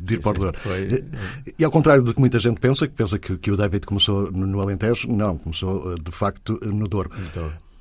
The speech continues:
Speaker 1: A realidade vinícola que encontrou cá era muito diferente do que, daquela que, que conhecia na Austrália?
Speaker 2: Bom, como eu comecei no Douro, o Douro é uma região com, com muitas regras, não é? Por causa da vinda do Porto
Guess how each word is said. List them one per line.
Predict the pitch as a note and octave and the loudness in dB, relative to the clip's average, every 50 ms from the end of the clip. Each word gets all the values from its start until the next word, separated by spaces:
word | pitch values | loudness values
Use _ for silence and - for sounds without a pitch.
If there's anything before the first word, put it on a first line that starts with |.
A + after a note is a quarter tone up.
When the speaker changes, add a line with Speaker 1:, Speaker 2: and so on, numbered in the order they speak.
| - - - | -20 -8 -2
Speaker 1:
A | - D3+ | 0 4
realidade | C#3+ F3+ E3 E3 D#3+ C3+ C#3+ C#3 C3+ B2+ A#2+ F2 A2 A#2 | 4 6 6 6 6 6 8 8 6 6 4 4 2 2
vinícola | G#2 E2+ E2 G#2+ A2+ A2+ A2 F#2+ - G2 G2+ F#2 | 2 0 -2 0 0 0 0 -2 -2 -4 -4 -4
que | E2 - G#2 | -2 -2 -2
encontrou | G#2 G#2+ F#2+ G2+ G2+ F#2+ - G#2 G2 E2+ - - | 0 0 0 -2 -4 -2 -2 -4 -4 -4 -6 -6
cá | - G2 F2+ D#2+ B1+ - - - - - - - - - - - - - - - - - | -4 -2 -2 -2 -4 -6 -12 -18 -20 -20 -20 -20 -20 -20 -20 -20 -20 -20 -20 -20 -12 -4
era | - A2 G#2+ A2+ A2+ G2+ G#2 - | -2 0 0 0 0 0 -2 -6
muito | - G#2 G#2+ G#2+ C3 D3 - B2 | -6 -4 0 2 2 2 2 2
diferente | G2 G#2 - - - A2+ A2+ G2+ - | -2 -2 -2 -2 -2 -2 -2 -4 -6
do | F2 - | -10 -8
que, | F2 - A2+ - | -6 -6 -6 -6
daquela | A2 G#2+ - - G2 F#2 F2+ | -6 -6 -4 -4 -4 -4 -4
que, | F2 - - F#2 F#2 F2+ F2+ E2 - | -6 -8 -8 -8 -6 -6 -6 -8 -12
que | - - F2+ F2+ F2 E2 | -10 -8 -8 -6 -6 -6
conhecia | - F#2 F#2 E2 - - F2+ F2+ F2 E2+ | -6 -8 -8 -8 -8 -8 -6 -6 -4 -4
na | F2 E2+ | -4 -4
Austrália? | E2 D#2+ - F2+ E2 E2 E2+ E2 E2 - - - - - - - - - - - - - - - - | -6 -6 -6 -6 -6 -6 -6 -8 -10 -14 -20 -20 -20 -20 -20 -20 -18 -18 -18 -18 -20 -20 -20 -20 -20
Speaker 2:
Bom, | - A#2 A#2+ A#2+ A2 | -14 -8 -6 -6 -6
como | - - - A#2 A#2 A#2+ | -6 -8 -6 -6 -4 -6
eu | A#2+ | -6
comecei | - A2+ A#2 A2+ A2+ - A2+ F#2+ F2+ | -6 -6 -6 -6 -6 -4 -6 -6 -4
no | F2 F#2 | -6 -6
Douro, | E2+ E2 E2 E2 D#2+ E2+ G2 G2+ G#2+ A#2 B2 C#3 | -6 -6 -6 -6 -6 -8 -10 -12 -14 -16 -18 -16
o | - F#2+ F2 | -14 -10 -8
Douro | D#2+ E2+ E2+ E2+ F2+ | -6 -6 -6 -4 -6
é | |
uma | F#2 F#2 F2+ | -6 -6 -6
região | G2 F2 E2 F#2 F#2+ F#2+ F#2+ G2 F#2 F#2 F2+ F2 - - - - - | -6 -6 -6 -6 -6 -6 -6 -6 -8 -8 -10 -12 -14 -16 -18 -20 -20
com, | - - G2 F2+ F2+ F2 E2 | -14 -12 -10 -8 -8 -8 -10
com | E2 F#2 F2 | -8 -8 -8
muitas | F2+ F#2 F2 F#2+ F2 | -6 -6 -8 -8 -6
regras, | G2 F#2 F2 D#2+ D#2+ D#2+ D2+ | -4 -4 -4 -4 -6 -8 -8
não | E2+ D#2 | -8 -8
é? | E2 | -10
Por | D#2+ - | -10 -12
causa | - F#2 F2 E2 E2+ E2 | -10 -10 -8 -8 -8 -8
da | D#2+ E2+ | -8 -6
vinda | D#2+ F2 E2+ E2+ | -6 -6 -6 -8
do | D#2+ | -8
Porto | - G2+ G#2 G#2+ G2+ G2+ | -6 -4 -4 -4 -6 -8